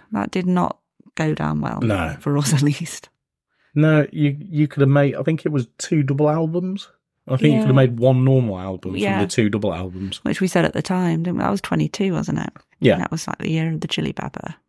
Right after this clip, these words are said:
Speaker 2: So we'll see what happens with that anyway.
Speaker 1: Yeah. Obviously, I'm hoping for a new Ghost album.
Speaker 2: You are, yeah.
Speaker 1: Well, Tobias did say when they finished the tour in October that it was pretty much going straight into the studio,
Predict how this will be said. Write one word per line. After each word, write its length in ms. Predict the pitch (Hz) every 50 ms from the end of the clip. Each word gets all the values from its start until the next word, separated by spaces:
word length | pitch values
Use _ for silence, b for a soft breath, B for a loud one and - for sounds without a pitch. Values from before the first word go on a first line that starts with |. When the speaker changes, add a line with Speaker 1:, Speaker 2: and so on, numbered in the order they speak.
| _ _ _ _
Speaker 2:
So 320 | - - 104 101 101 101 101 - 135 -
we'll 80 | 120 117
see 100 | - 147
what 100 | 123 110
happens 300 | 107 110 - 107 95 92
with 100 | - -
that 120 | 82 - -
anyway. 280 | 101 98 95 92 92 - _ _ _ _ _
Speaker 1:
Yeah. 240 | - 214 196 185 190 - -
Obviously, 320 | 196 185 175 - - 151
I'm 100 | 151 147
hoping 320 | 160 160 147 147 143 147 156
for 80 | -
a 40 | 147
new 120 | 147 151
Ghost 320 | 147 - - - 156 - -
album. 320 | - 156 151 175 180 175 - _ _ _ B B B B B B B
Speaker 2:
You 160 | - 123 110 110
are, 320 | 113 123 139 151 165 - _ -
yeah. 200 | 120 123 139 156 - _ _ _ _ B B B B B B B
Speaker 1:
Well, 100 | B 226
Tobias 280 | 220 - 247 254 247 240
did 140 | - 254 226
say 160 | - 247 226
when 240 | 202 196 190 180 180
they 120 | - - 185
finished 320 | - 202 185 180 180 -
the 60 | - -
tour 260 | - 208 190 180 175
in 80 | 170
October 460 | 160 - - - 190 180 175 165 - 151
that 120 | - -
it 40 | -
was 80 | 156 156
pretty 160 | - - 160
much 140 | - 160 -
going 160 | 165 160 156
straight 240 | - - 151 - -
into 260 | 160 160 160 156 165
the 80 | 156 151
studio, 480 | - - 160 160 151 - 90 - -